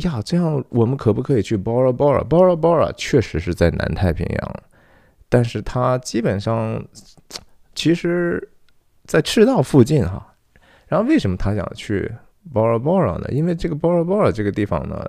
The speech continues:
是官方语言是法语。那我们知道 Fabian 是法语，嗯，说法语的人嘛，他是法国人。关于他的，为什么他是法国人，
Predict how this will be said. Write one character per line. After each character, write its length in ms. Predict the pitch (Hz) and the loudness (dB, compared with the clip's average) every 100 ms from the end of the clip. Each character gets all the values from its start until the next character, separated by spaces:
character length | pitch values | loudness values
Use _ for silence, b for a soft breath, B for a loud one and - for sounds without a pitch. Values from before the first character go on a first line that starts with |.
| - - - | -12 -12 -10
是 260 | - 117 | -6 -6
官 240 | 117 151 165 | -2 0 0
方 180 | 170 | 0
语 60 | 110 | 0
言 160 | 80 139 | 0 -2
是 100 | 160 | -4
法 320 | - - 165 | -4 -2 -2
语。 160 | 147 - - | -2 -6 -2
那 100 | 156 | 0
我 100 | 123 | 0
们 80 | |
知 120 | 139 165 | 0 0
道 120 | 156 | 0
Fabian 460 | 156 165 170 92 | 2 2 2 0
是 140 | 117 113 | 0 -4
法 340 | - - 151 | -6 -2 0
语， 160 | 190 - - - - _ - | 0 -2 -10 -20 -20 _ -6
嗯， 180 | 95 80 _ b b b b b | -4 -4 _ b b b b b
说 180 | - 113 | -6 -2
法 220 | 120 - | -2 0
语 100 | 117 - | -2 -2
的 80 | - | -4
人 260 | - - | -4 -6
嘛， 80 | 95 - _ | -10 -12 _
他 140 | - 98 | -6 -6
是 360 | 98 92 95 - b b b | -2 -2 -4 -8 b b b
法 180 | - 82 | -2 0
国 100 | 90 | 0
人。 180 | 87 - | -2 -4
关 240 | - 147 147 | 2 4 4
于 60 | |
他 160 | 143 143 | 2 2
的， 240 | 139 101 _ _ - | 0 -4 _ _ -2
为 140 | 139 | 4
什 120 | 117 90 | 4 2
么 100 | 92 | 0
他 140 | 107 | 0
是 100 | 107 | 0
法 160 | - - | -2 -4
国 200 | - 76 | -4 -6
人， 180 | 69 | -6